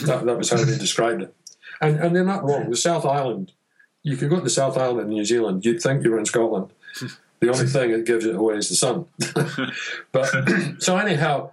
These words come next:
we, we just talked back and forth like that. And he was involved with a club in,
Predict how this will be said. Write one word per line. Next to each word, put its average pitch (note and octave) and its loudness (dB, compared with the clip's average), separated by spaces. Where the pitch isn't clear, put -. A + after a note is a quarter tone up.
we, C4 -2
we A#3+ -2
just A#3 0
talked F#3+ 0
back D#3 0
and C3+ -6
forth D#3+ 0
like A#2 -4
that. A2 -6
And D3+ 2
he A#3 2
was G#3+ 2
involved D#3 2
with A#2+ 0
a A2+ 0
club - -2
in, C#3 0